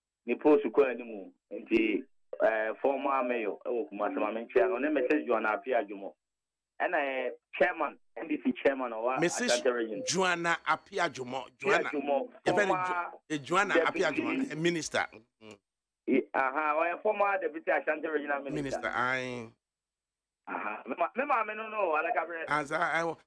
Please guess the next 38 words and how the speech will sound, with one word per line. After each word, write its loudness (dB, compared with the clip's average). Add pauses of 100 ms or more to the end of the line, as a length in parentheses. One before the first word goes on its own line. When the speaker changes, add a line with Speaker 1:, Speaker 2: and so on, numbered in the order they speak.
(120)
Speaker 2:
Nso 2
ɔkyerɛ 4
me -2
nua 0
ba 2
a 2
medi -6
n'akyerɛ, 0
eh, -2
n'akyi -2
adeɛ -2
wɔ -2 (220)
Sunya 0
Technical, 0
eh, -6
eh, 0
Institute. -14 (460)
Speaker 1:
Institute. 2
Ah, 2 (100)
okay, -8 (160)
okay, -4 (120)
okay, 2
Speaker 2:
Bi 0
gu 0
so 0
Speaker 1:
okay. -2
Speaker 2:
tie 0
o. -2 (500)
Speaker 1:
Eti, 0
baabi 2
a 0
maame -4
wɔ -10
biara, -2
maame -6
nkyia -2
no. -10 (320)
Speaker 2:
Hmm. -14